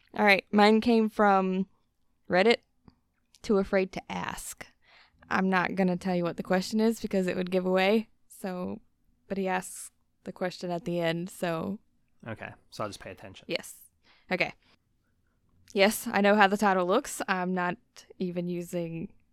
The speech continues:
Speaker 1: my main account because I'm too embarrassed to even be asking this. Anyways, my cat, an eight-ish year old male, not neutered, loves attention, especially belly rubs.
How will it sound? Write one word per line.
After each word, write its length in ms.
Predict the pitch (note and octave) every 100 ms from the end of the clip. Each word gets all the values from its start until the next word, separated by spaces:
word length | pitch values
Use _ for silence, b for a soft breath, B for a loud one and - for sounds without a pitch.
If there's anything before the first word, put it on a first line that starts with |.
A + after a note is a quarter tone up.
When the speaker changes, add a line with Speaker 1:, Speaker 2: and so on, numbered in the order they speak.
| _ -
Speaker 1:
my 140 | E3+
main 200 | E3+ D#3+
account 320 | D#3+ F3+ -
because 200 | - F#3+
I'm 120 | F3+ F3
too 140 | F3+
embarrassed 500 | E3+ E3 E3 - -
to 80 | C4+ -
even 180 | F3+ F3+
be 120 | E3+
asking 300 | E3 F3 G3
this. 260 | - - - - -
Anyways, 440 | - G#3 E3+ A3+ - _ B B B B
my 100 | F#3+
cat, 480 | F3 E3+ F3+ - - _ _ _ b b b b
an 100 | - -
eight-ish 520 | F#3+ F#3+ F#3+ F#3+ - - - - _ _ _ _ _ -
year 280 | F3+ F3
old 360 | F3 F3 E3+ F3 B B -
male, 680 | F3 E3+ E3+ E3+ F#3+ B3 B3 -
not 340 | F3+ F3+ F3
neutered, 440 | F#3 E3+ D#3+ G#3 F4+ _ _ _ _ _ -
loves 280 | F3+ F#3 G3
attention, 400 | G3 E3 D#3 -
especially 460 | - - F#3+ F3+ F3+
belly 280 | F3 F#3 D#3+
rubs. 340 | E3 G3 -